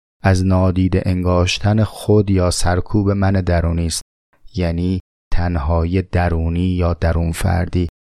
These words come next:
اما سطح سومی از تنهایی رخدادی است بین من و هستی. کلمه‌ای که خانم دکتر سپیده حبیب مترجم این کتاب انتخاب کرده میگه گویی مقاکی میان من و دنیای اطراف.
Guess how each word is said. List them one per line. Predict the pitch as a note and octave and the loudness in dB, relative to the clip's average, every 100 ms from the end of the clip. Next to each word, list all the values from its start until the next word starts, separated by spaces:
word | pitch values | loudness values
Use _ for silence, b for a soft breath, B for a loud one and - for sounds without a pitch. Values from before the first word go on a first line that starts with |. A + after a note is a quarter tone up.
| _ _ | _ _
اما | G2+ A#2 | 2 2
سطح | C3 - C3 - C3+ | 4 4 2 2 0
سومی | - G#2 G2+ A#2 B2 | 0 0 2 2 4
از | G2+ F2 | 2 2
تنهایی | - F#2 F2+ E2+ F2 G2 A#2 B2+ - _ _ _ _ - | 0 2 0 0 0 2 2 -2 -10 _ _ _ _ -2
رخدادی | F#2+ - - A2 A#2+ B2+ | -2 0 2 4 4 0
است | - | 0
بین | B2 B2 B2+ | 0 2 2
من | B2 B2+ B2 | 2 2 2
و | |
هستی. | G2 F2 - - B2 E2+ - _ _ _ _ _ _ - | 2 2 0 2 2 2 -4 _ _ _ _ _ _ -2
کلمه‌ای | - F#2 F#2+ A2 | 0 2 2 0
که | B2+ | -2
خانم | - F#2+ G#2+ | -2 0 0
دکتر | G2+ F#2+ G#2+ | 0 0 0
سپیده | G#2 - F#2+ F#2+ G2+ | -2 -2 -2 0 0
حبیب | F2+ F2+ G#2 G#2 | 0 0 0 0
مترجم | F2+ F2 F2 G#2+ | 0 0 0 0
این | A2 G2 | 0 -2
کتاب | D#2+ - F#2 F2+ | -4 -4 -2 -2
انتخاب | F2 - - F#2 | -2 -4 -4 -2
کرده | - F#2 F#2 G#2 | 0 0 0 0
میگه | G2 F#2 A2+ | 0 0 0
گویی | G#2 G2 F#2+ G#2+ A#2 G2+ _ _ - | 0 -2 2 4 2 0 _ _ -2
مقاکی | F#2+ F#2+ - A2+ B2 A#2 - G#2+ | 0 2 4 4 4 2 0 0
میان | G#2 G#2 A2 A2+ A#2 | 2 2 2 2 2
من | A2+ A2 A2+ B2 B2 | 2 4 4 4 4
و | A#2 | 2
دنیای | G#2+ G#2 G2 F#2+ F#2+ F#2+ F#2 | 2 2 2 2 0 0 0
اطراف. | F2+ F2 - F2+ E2+ - | -2 -2 -2 -2 0 0